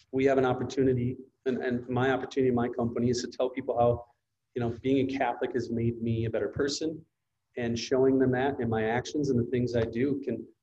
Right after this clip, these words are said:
hopefully help erase or reverse some of the, the angst they have about that word Christianity,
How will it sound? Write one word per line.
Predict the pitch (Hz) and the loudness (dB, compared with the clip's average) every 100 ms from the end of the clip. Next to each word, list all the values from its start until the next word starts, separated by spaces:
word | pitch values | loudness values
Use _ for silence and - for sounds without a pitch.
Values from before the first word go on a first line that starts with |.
| _ | _
hopefully | 175 180 165 143 | 6 6 4 6
help | 135 131 - - - _ _ _ _ _ _ | 6 4 0 -10 -20 _ _ _ _ _ _
erase | 143 135 135 135 143 | 2 6 6 4 4
or | |
reverse | 131 127 127 - | 4 4 2 2
some | 135 | -2
of | 120 | 0
the, | 117 - - | 0 -2 -8
the | 120 - 131 | -10 -6 -4
angst | 127 127 - - | -2 -4 -8 -4
they | 113 | 0
have | 113 113 | 0 0
about | 110 107 104 _ | -4 -4 -6 _
that | - 101 | -4 -2
word | 113 110 - | -2 -4 -6
Christianity, | 123 117 - - 156 151 117 | -12 -12 -14 -4 0 0 -2